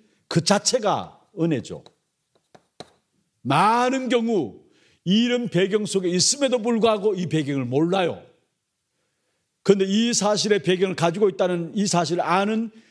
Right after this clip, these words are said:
그 자체가 은혜입니다. 그런데 노아는 여호와께 은혜를 받았더라. 이 배경에 있는 사실을 알았다는 말이에요. 그러면서 그 두 번째 나오는 것이 뭡니까?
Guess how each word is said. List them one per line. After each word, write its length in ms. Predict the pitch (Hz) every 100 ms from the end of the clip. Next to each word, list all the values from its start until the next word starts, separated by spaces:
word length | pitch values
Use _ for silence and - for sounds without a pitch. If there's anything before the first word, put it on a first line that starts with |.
| _
그 260 | - 214 220
자체가 720 | - 208 - 247 240 220 - -
은혜입니다. 540 | 240 170 110 101 85 - -
그런데 260 | 226 220
노아는 760 | 170 175 226 233 190 104 90 _ _ _
여호와께 460 | 127 160 170 165 170
은혜를 500 | 175 247 285 254 226
받았더라. 560 | 202 185 - 160 127 - -
이 260 | 202 262 190
배경에 440 | 214 208 208 185
있는 340 | 180 175 185 180
사실을 360 | 135 156 139
알았다는 480 | 151 302 - 240 147
말이에요. 500 | 113 98 95 82 80 127 _ _ _ _ _ _ _ _ _ _ _ _ _ - _ _ _ _ _ _ _
그러면서 320 | - 208 220 202
그 160 | 185
두 120 | 180
번째 220 | 202 190 185
나오는 200 | 156 147
것이 160 | 131
뭡니까? 560 | 120 113 117 - 95